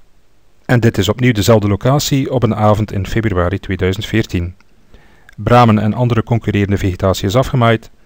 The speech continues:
Het eikje op de foto wordt zo een handje geholpen in de concurrentie om licht en voeding. Het vrijstellen van de zaailingen begint als de eikjes zo'n dertig centimeter hoog zijn en eindigt als ze ongeveer drie meter hoog zijn.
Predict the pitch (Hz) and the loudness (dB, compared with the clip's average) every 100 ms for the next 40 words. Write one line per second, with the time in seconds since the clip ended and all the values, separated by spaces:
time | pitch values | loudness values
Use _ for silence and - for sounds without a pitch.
0 | - - - - _ - - 123 120 117 | -20 -20 -20 -20 _ -8 -6 -2 -2 0
1 | 110 - - 139 139 127 - 123 107 - | -2 -2 0 0 2 0 -2 -4 -4 -2
2 | 120 110 92 107 131 147 117 104 101 104 | -2 -2 -2 -4 -2 -2 0 0 0 -2
3 | 101 101 - _ 110 104 104 95 95 - | -2 -6 -18 _ -6 -2 -2 0 -2 -2
4 | 113 104 92 90 - - 110 98 101 87 | -4 -4 -4 -6 -8 -6 -4 -2 -2 -2
5 | 87 - - _ _ _ - - _ _ | -8 -16 -20 _ _ _ -20 -20 _ _
6 | _ _ _ _ _ _ _ _ _ - | _ _ _ _ _ _ _ _ _ -20
7 | - _ _ _ _ - _ _ _ - | -20 _ _ _ _ -20 _ _ _ -6
8 | - - 127 170 - 117 104 98 90 101 | -6 0 4 4 4 4 4 2 2 2
9 | 110 92 127 120 92 123 - 131 - 135 | 2 0 -2 -2 0 -2 0 -2 -2 -2
10 | 139 - 135 - 131 123 110 117 - - | -2 -2 -6 -8 -2 0 2 0 -2 -4
11 | 117 - 110 107 101 117 - 147 160 - | -4 -2 -4 -2 -2 -4 -2 -2 -4 -10
12 | _ _ _ - 120 127 131 131 - 156 | _ _ _ -6 -4 0 0 0 -4 -4
13 | 131 - 123 110 117 98 101 104 92 - | -2 -2 0 0 -2 -2 0 0 0 -2
14 | 92 87 - 90 87 | -4 -4 -4 -6 -6